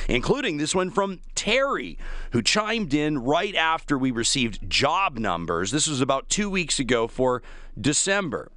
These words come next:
Terry says the results for December twenty fifteen released today. Here in Alberta, we had sixty-two thousand four hundred eighty people receiving assistance. This statistic does not reflect how many Albertans are actually out of work, as many could not qualify for benefits or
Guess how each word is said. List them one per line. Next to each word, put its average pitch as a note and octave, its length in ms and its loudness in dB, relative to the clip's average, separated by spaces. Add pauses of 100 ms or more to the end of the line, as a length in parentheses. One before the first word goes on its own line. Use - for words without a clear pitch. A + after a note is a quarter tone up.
(300)
Terry F#3 240 2
says F#3 220 0
the D#3+ 100 0
results F#3+ 380 0
for D#3+ 120 2
December D#3+ 380 0
twenty E3 240 2
fifteen D#3 380 0
released C#3 400 0
today. C3+ 420 2
Here C#3+ 200 2
in C3+ 60 2
Alberta, B2 360 2
we D#3+ 100 0
had G#2+ 140 2
sixty-two - 680 0
thousand C#3 540 0
four D#3+ 300 2
hundred D3+ 260 0
eighty C#3+ 280 0
people A#2 520 0 (400)
receiving D3+ 840 0
assistance. - 1000 0 (420)
This A#2+ 200 4
statistic C#3 560 0
does B2 160 2
not C#3+ 420 2
reflect A#2+ 480 0
how C#3+ 80 4
many C3 140 -2
Albertans A#2+ 400 0
are A2 180 2
actually C3+ 580 0
out G2 140 2
of F2 80 -4
work, G2+ 240 0
as A#2 180 2
many C3 600 0
could A2+ 200 -2
not B2+ 200 0
qualify C3 500 0
for B2 140 -2
benefits C#3 560 0
or B2+ 400 2